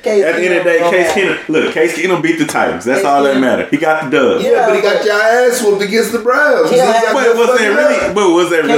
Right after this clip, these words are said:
Speaker 1: Case
Speaker 2: all
Speaker 1: Keenum
Speaker 2: Case
Speaker 1: has
Speaker 2: Keenum fault?
Speaker 1: no awareness. When I see this man play two games,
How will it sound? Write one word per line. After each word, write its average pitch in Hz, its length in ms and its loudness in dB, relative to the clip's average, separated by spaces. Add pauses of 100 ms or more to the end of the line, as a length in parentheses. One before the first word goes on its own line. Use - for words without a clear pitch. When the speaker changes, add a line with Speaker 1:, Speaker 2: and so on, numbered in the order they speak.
(120)
Speaker 1:
Case - 40 0
Speaker 2:
all 160 280 2
Speaker 1:
Keenum 226 60 0
Speaker 2:
Case - 160 2
Speaker 1:
has 196 200 0
Speaker 2:
Keenum 180 120 0
fault? 185 180 -2
Speaker 1:
no 202 300 0 (100)
awareness. 156 680 0 (200)
When 156 140 -2
I 208 140 0
see 196 260 2
this 185 200 0
man 180 200 -2
play 190 260 0
two 185 300 0
games, 180 440 -2